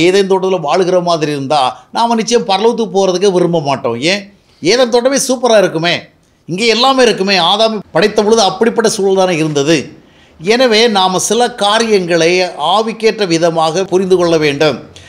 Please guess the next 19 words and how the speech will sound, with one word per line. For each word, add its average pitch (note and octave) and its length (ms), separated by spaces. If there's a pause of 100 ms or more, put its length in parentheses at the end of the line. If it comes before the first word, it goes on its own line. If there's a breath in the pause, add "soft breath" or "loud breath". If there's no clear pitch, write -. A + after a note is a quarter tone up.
(140 loud breath)
இயேசு A3+ 360
கிறிஸ்துவினுடைய G3 480
சிலுவை G#3+ 360
மரணத்தின் F#3 420
மூலமாக D3+ 680 (200 loud breath)
ஆதாம் G#3+ 440
அனுபவித்துக் A3 600
கொண்டிருந்த G#3 320
அத்தனையும் G#3+ 540
நமக்கு F#3+ 300
திருப்பி G3 300
கொடுக்கப்பட்டு, D#3 880
நாம் G3 200
இப்பொழுது G3 300
அனுபவிக்கலாம் F#3+ 600
என்று F#3 140
எதிர்பார்க்க F3 420
முடியாது. D#3 680 (180 loud breath)
உதாரணமாக, F3 960